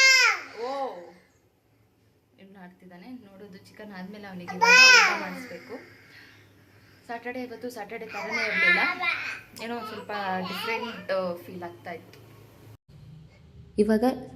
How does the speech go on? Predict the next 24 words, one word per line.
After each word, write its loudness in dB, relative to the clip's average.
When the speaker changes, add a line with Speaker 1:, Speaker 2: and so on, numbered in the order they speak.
Speaker 2:
ಇದು 0
ಚೆನ್ನಾಗಿ -2
ಕುದ್ದಿದೆ. 2
ನಂತರ 2
ನಾನು -4
already 0
ಈರುಳ್ಳಿ 2
ಹಾಗೆ -8
ಗೋಡಂಬಿ -6
ಎಲ್ಲ -2
ಹಾಕ್ಬಿಟ್ಟು -8
ಪೇಸ್ಟ್ -10
ಮಾಡಿ -4
ಇಟ್ಕೊಂಡಿದ್ದೀನಲ್ಲ, -6
ಅದನ್ನು -2
ಇದಕ್ಕೆ -4
ಹಾಕ್ಬಿಟ್ಟು -6
ಒಂದೆರಡು -2
ಕುದಿ 0
ಕುದಿಸಿದ್ರೆ -6
ಚಿಕನ್ -4
ಗ್ರೇವಿ -2
ರೆಡಿ 0
ಆಗುತ್ತೆ. -4